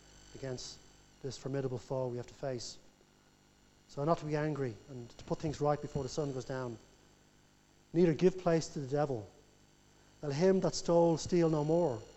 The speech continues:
but let him rather labour, working with his hands, the things which are good, that he may not have to give." Sorry, they may be able to give, I beg your pardon, "to him that needeth." So we should be in a position to bless others.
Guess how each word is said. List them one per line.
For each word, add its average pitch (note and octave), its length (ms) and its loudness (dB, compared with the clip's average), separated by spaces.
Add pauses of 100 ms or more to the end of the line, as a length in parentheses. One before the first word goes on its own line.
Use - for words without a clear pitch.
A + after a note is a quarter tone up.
(460)
but D3 80 -4
let D3+ 100 4
him D3+ 100 0
rather D3+ 300 6
labour, D#3+ 420 4
working D#3+ 360 0
with D3+ 80 0
his C#3 160 -6
hands, D3 520 -6 (520)
the C#3 80 -8
things E3+ 240 -2
which D3+ 160 -6
are C#3 40 -4
good, D#3 360 2 (340)
that - 60 -14
he C#3 80 -4
may D#3 160 0
not D#3 160 0 (380)
have - 160 -4
to C#3+ 100 -8
give." D#3 440 -2 (460)
Sorry, D3+ 160 -6
they D3 80 2
may D#3+ 160 4
be E3+ 120 2
able G3+ 180 6
to D3+ 80 -2
give, B2+ 160 -2
I B2+ 40 -12
beg C3 140 -6
your - 100 -20
pardon, C3 280 -6 (400)
"to D3 80 -6
him E3 160 2
that D#3 180 -2
needeth." D#3+ 300 0
So B2+ 240 -4 (360)
we - 80 -8
should F3 140 0
be F3+ 60 8
in E3 60 6
a - 20 -2
position D3 420 0
to C#3+ 100 -8
bless D3 280 -2
others. D#3 400 -2